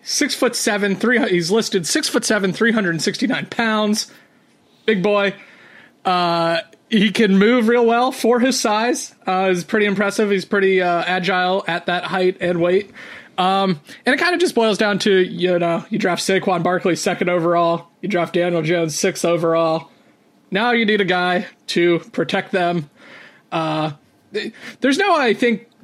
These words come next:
consensus, um, number one, uh, kind of tackle prospect in this draft. It's kinda changes depending on the mock you use. Um, some of the numbers I was looking at, Daniel Jeremiah's top fifty, he had Becton,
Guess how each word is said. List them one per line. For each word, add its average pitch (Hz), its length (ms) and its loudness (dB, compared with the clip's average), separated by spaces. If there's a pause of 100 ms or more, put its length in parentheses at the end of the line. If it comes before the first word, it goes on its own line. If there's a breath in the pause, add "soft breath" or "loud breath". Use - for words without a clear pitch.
(140)
consensus, 220 1000 0
um, 202 460 0
number 208 320 2
one, 208 420 2 (320)
uh, 190 280 0
kind 196 260 -4
of 190 100 -4 (500)
tackle 196 560 -2
prospect 196 600 -4
in 202 140 0
this 196 180 -2
draft. 196 500 -2
It's 160 220 -4
kinda 180 260 -4
changes 170 400 -2
depending 165 320 -4
on 156 100 -2
the 151 60 -4
mock 175 320 -4
you 175 100 -2
use. 175 420 2
Um, 143 280 -4
some 208 240 -2
of 185 60 0
the 185 80 0
numbers 175 360 0
I 180 60 0
was 170 140 0
looking 175 180 -2
at, 160 120 0
Daniel 180 220 0
Jeremiah's 170 540 0
top 160 260 -4
fifty, 208 380 0
he 196 180 0
had 190 220 -2
Becton, 185 520 -2